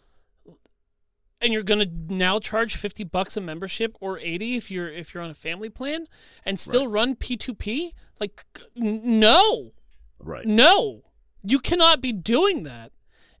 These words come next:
Speaker 1: And, and, uh, unless you have things down the line that you, that you plan on. Now, look, uh, if this has always been your plan where you're gonna release, uh, other first-party D L Cs onto this expansion pack,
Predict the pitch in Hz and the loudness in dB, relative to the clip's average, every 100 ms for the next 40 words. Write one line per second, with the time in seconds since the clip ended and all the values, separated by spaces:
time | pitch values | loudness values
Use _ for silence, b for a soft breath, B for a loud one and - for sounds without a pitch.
0 | _ 220 220 220 220 220 214 - 196 - | _ 0 0 0 -2 -2 -4 -14 -12 -4
1 | 233 226 247 240 262 247 196 233 247 - | 0 2 2 2 -2 -2 0 2 0 -4
2 | 294 262 214 - 208 208 180 202 285 285 | -4 -4 -2 0 0 -2 -6 -6 -4 -2
3 | 226 214 233 233 - B B B B - | -4 -4 -4 -6 -8 B B B B -8
4 | 185 214 - 262 349 277 220 226 254 269 | -6 -6 0 2 4 4 2 4 2 4
5 | 339 - b b b _ _ _ - - | 2 0 b b b _ _ _ -18 -16
6 | - - - - - - - 269 202 302 | -14 -14 -12 -12 -12 -14 -4 -2 2 2
7 | 302 302 285 311 269 294 269 - 269 302 | 2 2 2 2 0 -2 -2 -4 -2 0
8 | 294 233 233 240 220 196 202 196 208 285 | 0 -2 -2 -2 -2 -2 -2 0 0 -2
9 | - - - _ _ _ _ _ - 269 | -4 -8 -10 _ _ _ _ _ -20 -20
10 | 302 - - 277 - - - 226 247 262 | -20 -20 -18 -18 -16 -14 -2 0 2 2
11 | 240 - 240 - 226 220 262 233 196 226 | -2 -2 -4 -2 -2 -2 -2 -4 0 2
12 | 202 - 208 233 269 208 202 202 202 185 | 2 -2 -4 -4 -4 -4 -4 -4 -4 -6
13 | - - 180 190 247 226 262 320 | -6 -10 -8 -6 -6 -4 -6 -6